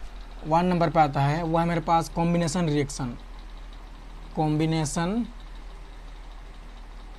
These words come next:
रिएक्शन, जैसे कि यहाँ पे नाम से ही पता चल रहा है कि यहाँ पे कॉम्बिनेशन मतलब कोई सब्सटेंस होंगे, वो आपस में कंबाइन करेंगे, मतलब कंबाइन करेंगे आपस में, कंबाइन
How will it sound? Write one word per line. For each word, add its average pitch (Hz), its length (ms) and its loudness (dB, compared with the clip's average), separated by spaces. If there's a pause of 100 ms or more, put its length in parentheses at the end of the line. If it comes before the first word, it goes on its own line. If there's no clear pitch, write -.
(380)
रिएक्शन, 147 600 2 (1700)
जैसे 165 260 4
कि 185 60 6
यहाँ 208 120 8
पे 196 80 6
नाम 190 260 8
से 208 140 2
ही 190 40 2
पता 190 140 2
चल 185 180 4
रहा 170 200 6
है 180 140 4
कि 180 100 -2
यहाँ 175 160 4
पे 180 180 4 (520)
कॉम्बिनेशन 170 640 4
मतलब 160 280 2
कोई 185 160 4
सब्सटेंस 185 520 2
होंगे, 190 320 2 (340)
वो 170 80 4
आपस 160 200 2
में 175 80 0
कंबाइन 165 400 4
करेंगे, 139 400 0 (520)
मतलब 156 180 2 (420)
कंबाइन 170 420 6
करेंगे 160 260 2
आपस 135 300 0
में, 127 160 -4 (320)
कंबाइन 156 680 0